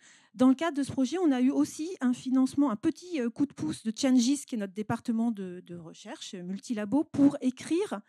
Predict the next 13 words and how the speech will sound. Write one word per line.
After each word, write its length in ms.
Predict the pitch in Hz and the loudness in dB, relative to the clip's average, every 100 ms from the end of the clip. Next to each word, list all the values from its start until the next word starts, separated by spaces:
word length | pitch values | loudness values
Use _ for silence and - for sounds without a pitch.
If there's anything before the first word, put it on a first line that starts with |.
| _ - - - - _ 240 | _ -20 -20 -20 -20 _ -2
euh, 420 | 220 220 214 214 - | 0 0 -2 -4 -4
un, 160 | 247 240 - 220 202 196 - - - - | -2 -2 -4 -16 -14 -14 -16 -18 -14 -4
un 180 | 226 214 | -4 2
polar 380 | 302 285 285 | 4 4 0
ethnographique, 580 | 247 226 220 208 - - | -4 -4 -4 -8 -12 -18
donc 160 | - 202 | -16 -12
un 80 | 202 | 0
roman 260 | 240 269 | 4 4
policier 380 | 254 226 220 349 | 2 -2 -2 -6
qui 60 | - | -6
s'appelle 240 | 220 208 | -4 0
Mycélium. 760 | 247 - 254 226 233 339 185 - _ _ - - - _ _ | 0 0 -2 0 0 0 -6 -12 _ _ -20 -20 -20 _ _
Euh, 720 | 226 214 208 202 196 202 196 | -2 0 0 0 0 -2 -4